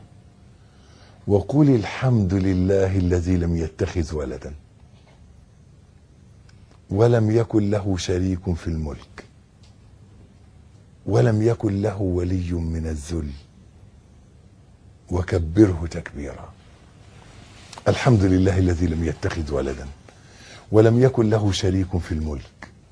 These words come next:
لم يتخذ ولداً. قالوا: "اتخذ الله ولدا". سبحانه، هو الغني، له ما في السماوات وما في الأرض.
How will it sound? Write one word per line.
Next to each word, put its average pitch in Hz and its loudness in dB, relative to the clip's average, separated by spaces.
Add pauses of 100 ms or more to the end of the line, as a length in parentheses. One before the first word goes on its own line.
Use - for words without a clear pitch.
(1200)
لم 143 2
يتخذ 127 2
ولداً. 95 0 (1700)
قالوا: 107 2
"اتخذ 98 0
الله 92 0
ولدا". 90 0
سبحانه، 113 -6 (720)
هو 113 8
الغني، 110 2 (800)
له 117 2
ما 110 2
في - -12
السماوات 104 0
وما 92 0
في 87 -10
الأرض. 80 -6